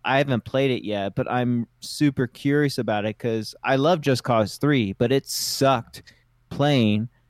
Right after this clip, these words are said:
on the PlayStation four 'cause it would just chug. Uh, you know, once, I mean, once you're starting to blow, blowing up an oil refinery, the game would just kinda slow down to probably twenty frames per second, and then it just kinda ruins the experience.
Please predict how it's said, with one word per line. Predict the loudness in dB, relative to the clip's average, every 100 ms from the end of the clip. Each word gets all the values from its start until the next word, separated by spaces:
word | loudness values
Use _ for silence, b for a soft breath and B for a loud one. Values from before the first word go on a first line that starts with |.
| _ _ -2
on | 0
the | 0
PlayStation | 2 0 2 -2 -2 -6
four | 0 2 2 2
'cause | -4 -2
it | 0
would | 0
just | -2 -6 -8
chug. | -6 -2 0 0 -4 -12 b b _ _ _ -4
Uh, | -2 0 0 -2
you | -4 -2
know, | 0 -2 -4 -6
once, | -2 -2 -4 -12 -14 _ _ -4
I | 2
mean, | 4 6
once | 4 4
you're | 2 2
starting | 0 2 2 2
to |
blow, | -2 0 2 2 -2
blowing | -4 2 2 4
up | 2 0
an | 0
oil | 2 4 4
refinery, | 2 -2 -6 -6 -4 -6 -6
the | -6
game | -2 0 2
would | 2 -2
just | -8
kinda | -4 -2 -2 -4 _ b b b -12
slow | -8 -2 2 2
down | 2 0 0 0 0 -2 -4
to | -4 -6 -6 _
probably | -6 -2 0 -2
twenty | -2 -2 0
frames | -2 -4 0 0 0 -2
per | -4
second, | -4 -4 -4 -2 -2 -2
and | -2 -2 0
then | 0 0 0 -2 -6
it | -2
just | -2 -2
kinda | 0 0
ruins | 2 2 4 4 2 0
the | 0
experience. | 0 -4 -2 2 4 2 0 -4 -8